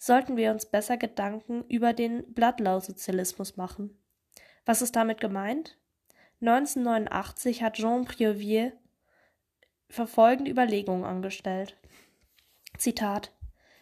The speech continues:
"Im Feudalismus war die, waren die Grundeigentümer die herrschende Klasse. Auch heute haben wir noch Grundeigentum.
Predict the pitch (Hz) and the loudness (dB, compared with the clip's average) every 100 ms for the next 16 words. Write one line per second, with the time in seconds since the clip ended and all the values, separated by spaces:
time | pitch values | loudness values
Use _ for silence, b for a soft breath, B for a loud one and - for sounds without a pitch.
0 | b - 233 277 262 226 254 - 285 285 | b -8 2 6 6 6 2 2 0 2
1 | 226 214 214 - _ _ _ - 214 220 | 4 4 0 -10 _ _ _ 2 2 4
2 | 220 - 269 285 196 196 214 - 233 240 | 0 4 4 6 4 4 2 -2 0 0
3 | 208 202 196 220 220 196 185 - 196 226 | 2 0 2 -4 -4 -6 -6 -4 -6 -6
4 | b b b b b 254 233 285 302 240 | b b b b b 2 6 6 6 4
5 | 185 196 190 190 - - 190 - 185 190 | 4 2 0 -4 -6 -4 -2 0 -2 -2
6 | - 202 190 202 | -8 -4 -4 -4